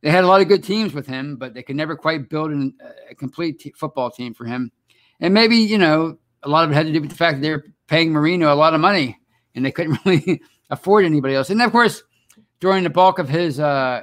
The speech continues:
his career, free agency didn't exist, salary cap didn't exist, so it was harder maybe to go out and build a team unless you hit on the draft. And, and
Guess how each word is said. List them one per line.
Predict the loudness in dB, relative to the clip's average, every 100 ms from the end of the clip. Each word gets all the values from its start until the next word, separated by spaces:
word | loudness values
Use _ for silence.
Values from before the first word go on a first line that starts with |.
| -8
his | -12 -8
career, | -6 -4 -2 -2 -6 _
free | -4 -2
agency | -2 -4 -4
didn't | -4 -4 -6
exist, | -6 -8 -10 -8
salary | 0 0 0 -2
cap | -2 -2
didn't | -6 -10
exist, | -10 -10 -12 -8
so | -6
it | -6
was | -2
harder | 0 2 0 -2 _ _ _ _ _ -2
maybe | 2 2
to | 2
go | 4 4
out | 4
and | 2 0
build | 2 2
a | 0
team | -2 0 2
unless | 2 0 -2
you | -2 -2 -8 _ _ _ _ _ _ _ _ _ _ _ -2
hit | 2
on | 2 2
the |
draft. | 0 2 2 0 -4 -10
And, | -10 -10
and | -12 -10 -10